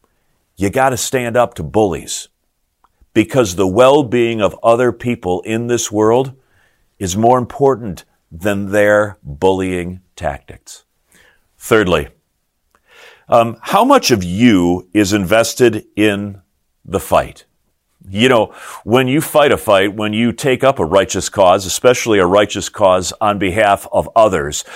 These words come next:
sometimes we depend on our own strength, the intensity or volume of our own voice, the size of our own physique,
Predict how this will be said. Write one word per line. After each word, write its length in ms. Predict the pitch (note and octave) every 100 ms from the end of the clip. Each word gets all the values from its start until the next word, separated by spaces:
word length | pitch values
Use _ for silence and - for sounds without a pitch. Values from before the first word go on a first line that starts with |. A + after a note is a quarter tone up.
| -
sometimes 840 | - - D#3+ G3 F#3+ D3+ C3 A2
we 240 | C3 C3+ D3
depend 320 | - D3 C3
on 120 | A#2
our 200 | A2+ A2
own 140 | A#2
strength, 580 | G#2+ - C3 A#2+ D2 - _ - -
the 560 | - G2+ A#2+ A2+ G#2 G#2
intensity 720 | B2 A#2 - D#3+ - B2 F#2 F2
or 260 | - G#2+
volume 540 | F2+ G#2+ A#2 A#2 F#2+ F2
of 160 | D#2
our 180 | F#2+ F#2+
own 140 | G2 F2+
voice, 640 | F2+ F#2 D2 C2+ - - - -
the 280 | F2+ A2 A#2+
size 760 | - - D#3+ D3 C3 F2+ E2+ -
of 260 | - G#2
our 340 | A2+ A2+ G#2 G2
own 220 | A2+ A#2
physique, 680 | F#2 G#2+ E2 F#2+ D#2+ - -